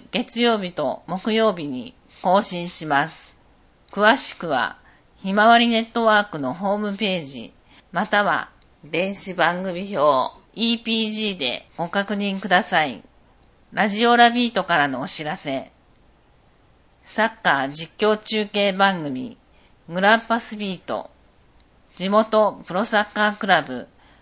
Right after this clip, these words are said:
名古屋グランパスのジェイワンリーグ、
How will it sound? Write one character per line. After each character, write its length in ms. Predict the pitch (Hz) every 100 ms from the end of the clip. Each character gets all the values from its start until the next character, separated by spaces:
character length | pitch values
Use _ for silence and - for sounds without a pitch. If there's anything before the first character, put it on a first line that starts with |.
| _ -
名 140 | 170
古 120 | 196 226
屋 120 | 233
グ 100 | 240
ラ 160 | 220
ン 80 | 220
パ 140 | 185 180
ス 160 | 143
の 240 | 139 123 - _ _ _ _
ジ 140 | - 220
ェ 80 | 233
イ 40 |
ワ 200 | 233 226
ン 140 | 226 226
リ 240 | 220 190
ー 20 |
グ、 260 | 165 123